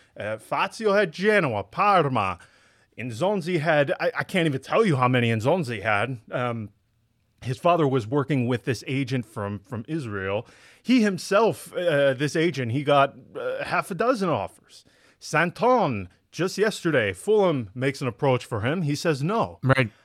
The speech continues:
Speaker 1: Uh, you know,
Speaker 2: Mm-hmm.
Speaker 1: what, what can he do? There's nothing. Th-, you cannot make these guys care about football. He can't do that. Nobody can. So, uh, listen, if they had accepted deals away, I think we are looking at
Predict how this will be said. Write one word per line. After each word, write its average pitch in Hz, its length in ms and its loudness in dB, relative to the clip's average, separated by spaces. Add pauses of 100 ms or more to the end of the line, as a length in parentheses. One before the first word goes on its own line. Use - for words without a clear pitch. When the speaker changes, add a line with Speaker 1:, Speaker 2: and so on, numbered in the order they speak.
(280)
Speaker 1:
Uh, 214 60 0 (180)
you 277 120 -4
know, 220 140 4
Speaker 2:
Mm-hmm. 208 100 0
Speaker 1:
what, 214 260 -2 (120)
what 185 480 0
can 202 240 -2
he 160 300 -6
do? 254 240 -4
There's 175 180 -2
nothing. 160 460 -2
Th-, - 200 0 (140)
you 240 160 -4
cannot 240 460 -4
make 208 240 0
these 202 200 -6
guys 135 640 -2 (580)
care 170 200 4
about 190 240 4
football. 156 480 -6
He 247 120 -6
can't 208 260 -6
do 113 140 -6
that. 120 200 0
Nobody 233 260 -2
can. 85 400 -12
So, 196 520 0 (760)
uh, - 60 -20 (180)
listen, 147 560 -8 (460)
if 170 200 -4
they 214 220 2
had 208 260 -2
accepted 185 540 -2
deals 165 320 0
away, 143 440 0 (180)
I 127 100 0
think 160 320 -6
we 135 140 0
are 139 120 4
looking 127 380 -4
at 107 300 -2